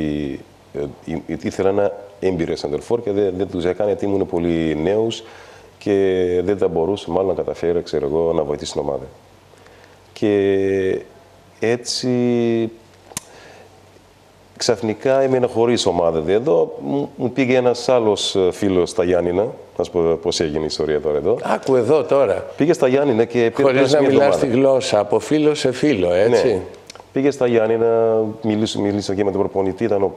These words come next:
Speaker 1: ο ένας, ε, προπονητής, ένας Γερμανός, ο Θεός συγχωρέστο, είναι, έχει πεθάνει, μου λέει, είναι ο Προ-, Πρόκοπ.
Speaker 2: Προ-, Γκέρτ Πρόκοπ.
Speaker 1: Γκέρτ Πρόκοπ.
Speaker 2: Σπουδαίος προπονητής
Speaker 1: Ναι,
Speaker 2: ήταν
Speaker 1: ναι.
Speaker 2: αυτός.
Speaker 1: Ε, μια εβδομάδα εκεί, κανονίζανε να παίζει ένα φιλικό.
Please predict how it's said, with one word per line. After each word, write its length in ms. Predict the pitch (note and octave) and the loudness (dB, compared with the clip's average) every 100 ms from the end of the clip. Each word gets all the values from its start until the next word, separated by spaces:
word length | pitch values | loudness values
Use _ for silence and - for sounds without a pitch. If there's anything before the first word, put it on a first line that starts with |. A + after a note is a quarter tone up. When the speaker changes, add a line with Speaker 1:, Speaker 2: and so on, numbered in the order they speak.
| - | -2
Speaker 1:
ο 140 | F#2 | 0
ένας, 380 | F#2+ F2 - - | 0 -2 -4 -4
ε, 40 | F2 E2+ D#2+ | 0 0 0
προπονητής, 600 | E2 E2 E2+ E2 F2 E2+ | -4 -4 -4 -2 -2 -2
ένας 180 | E2 D#2+ | -2 -2
Γερμανός, 680 | E2 D#2 D#2+ D#2+ D2 - - | -2 -2 0 0 -2 -6 -4
ο 360 | D#2 D2+ C#2+ C#2 | -2 -2 -2 -4
Θεός 200 | E2+ D#2+ | -4 -4
συγχωρέστο, 360 | C#2+ D#2 E2 | -4 -6 -4
είναι, 200 | D#2+ D#2+ D#2 | -2 -2 -2
έχει 120 | - | -4
πεθάνει, 280 | - D#2 D#2+ | -4 -2 -2
μου 80 | D2+ | -2
λέει, 120 | E2 | -2
είναι 120 | D#2+ - | -4 -6
ο 60 | |
Προ-, 180 | C#2 E2 E2 | -8 -8 -4
Πρόκοπ. 300 | F#2+ G2 - - - - - | -2 -2 -4 -10 -18 -20 -6
Speaker 2:
Προ-, 200 | - A#2+ | 0 0
Γκέρτ 260 | G#2+ C3+ A#2 - | 2 0 0 -4
Πρόκοπ. 200 | A#2 A#2 | -2 0
Speaker 1:
Γκέρτ 120 | F#2+ F#2 | 0 -2
Πρόκοπ. 220 | F2 D2+ - | -4 -4 -6
Speaker 2:
Σπουδαίος 460 | - B2 A2+ G2 | -4 0 2 0
προπονητής 600 | - F#2 F#2 F#2 F2+ F2+ | -2 -4 -4 -4 -6 -4
Speaker 1:
Ναι, 100 | F#2+ | 0
Speaker 2:
ήταν 160 | E2+ D2 | 2 2
Speaker 1:
ναι. 60 | C#2+ | -2
Speaker 2:
αυτός. 320 | F2+ A2 - - - - | -4 -6 -10 -20 -20 -6
Speaker 1:
Ε, 340 | - D3 C#3 C#3 C#3 - - - - | 0 2 4 2 -4 -12 -20 -16 -6
μια 140 | E3 E3+ | -2 0
εβδομάδα 460 | C3+ C3 C3 B2 | 0 0 2 2
εκεί, 580 | A#2+ A#2+ D#3+ D#3+ D#3+ D3+ - - | -2 -4 -4 0 0 -2 -6 -4
κανονίζανε 400 | C#3+ D#3 C3+ C3+ | 0 0 2 2
να 100 | C3 | 2
παίζει 200 | C#3 A#2+ | 0 0
ένα 120 | A2 | -2
φιλικό. 680 | - F2+ D#2 A#2+ B2+ B2+ | -2 -4 -2 -2 -2 -2